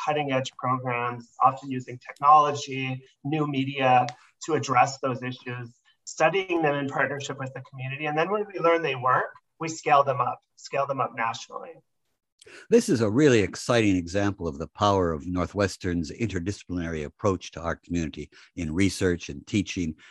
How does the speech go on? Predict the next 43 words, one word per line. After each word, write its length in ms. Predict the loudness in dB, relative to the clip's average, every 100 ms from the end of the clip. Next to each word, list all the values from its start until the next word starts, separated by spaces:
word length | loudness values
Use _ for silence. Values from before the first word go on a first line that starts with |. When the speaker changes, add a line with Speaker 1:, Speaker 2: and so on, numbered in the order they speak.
| _
Speaker 2:
and 80 | -4 -4
in 80 |
translating 760 | 0 4 4 4 2 2 -2 0
evidence 400 | 0 0 -2 -4
into 240 | -8 -4
action 380 | -4 -4 -8 -10
through 160 | -10 -10
community-based 800 | -2 0 0 -2 -2 -2 -4
organizations. 1000 | -2 -2 -4 -6 -4 -4 -4 -8 -14 -16 -20 -20 -20 -20 -20 _ _
Uh, 140 | -14
Doctor 300 | 0 2 2
Mustanski, 720 | -2 -2 -2 0 -2 -4 -6 -6
uh, 220 | -4 -4 -6 -10
it's 200 | -4 0
really 140 | 0 2
quite 120 | 0 0
amazing. 520 | 2 0 -2 -8 -14 -20 -20 -20 _ -2
But 220 | -2 0
Keep 180 | 0 4
It 80 | 4
Up 120 | 6
is 80 | 4
only 180 | 4 4
one 240 | 4 4
program. 500 | 4 2 2 -4 -6
Could 160 | -4 0
you 180 | 2 2
share 220 | 2 2
with 160 | 2 2
us 180 | 0
briefly 460 | 2 2 2 2 4
a 180 | 4 2 -6 -6
broad 280 | 2 6 8
overview 520 | 8 8 4 4 2
of 100 | 2
the 140 | 0
other 240 | 0 0 0
work 300 | 2 -2 -2
you 180 | -4 -2
direct 400 | 2 2 2 -2
and 140 | -6 0
co-direct 600 | 0 2 2 0 0 0
there? 280 | 0 0